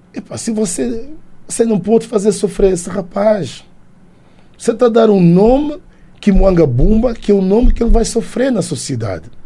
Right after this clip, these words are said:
Com esse nome ele não vai se ingrar, ele não vai ter oportunidades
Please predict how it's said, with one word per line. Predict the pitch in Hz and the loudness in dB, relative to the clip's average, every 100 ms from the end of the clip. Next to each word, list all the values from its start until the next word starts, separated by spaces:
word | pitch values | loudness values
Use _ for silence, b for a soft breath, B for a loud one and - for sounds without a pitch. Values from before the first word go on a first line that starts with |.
| b b b b b - | b b b b b -2
Com | 196 | 2
esse | 226 175 202 | 2 2 0
nome | 185 226 269 | 2 4 4
ele | 226 196 | 2 2
não | 214 262 | 0 -2
vai | 220 165 196 220 226 | -2 0 2 2 0
se | - | -2
ingrar, | 240 226 233 262 254 | -2 -2 -2 -2 -2
ele | 170 214 | 0 2
não | 233 311 | 0 -2
vai | 185 220 240 | -4 -2 -2
ter | - 190 | 0 0
oportunidades | 175 170 143 151 143 143 143 - | 0 -2 -4 -4 -2 -2 -6 -10